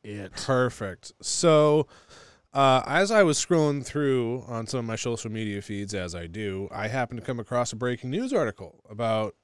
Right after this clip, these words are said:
Speaker 2: um, a hostage situation at Ubisoft Montreal. Uh, I followed it a little bit and, and went about my day. Come to find out later on, it was a hoax,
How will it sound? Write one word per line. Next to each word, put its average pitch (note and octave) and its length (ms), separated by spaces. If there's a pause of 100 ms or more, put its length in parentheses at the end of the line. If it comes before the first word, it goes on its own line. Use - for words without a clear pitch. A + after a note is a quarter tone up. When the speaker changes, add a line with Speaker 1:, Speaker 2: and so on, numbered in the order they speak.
(140)
Speaker 2:
um, G#2 720
a G#2+ 340
hostage C3 560
situation G#2 920
at G#2 240
Ubisoft E3 600
Montreal. E3+ 800 (920)
Uh, G#2+ 340 (160)
I G3 100
followed F#3+ 280
it F#3 80
a F3+ 60
little E3+ 180
bit E3 280
and, B2+ 400
and A#2 160
went A2 120
about A2 200
my G2+ 140
day. D3 380
Come F#3+ 200
to G#3 60
find A3+ 240
out G3 120
later E3 280
on, E3 320 (460)
it E3 160
was F3 180
a A#2+ 100
hoax, - 680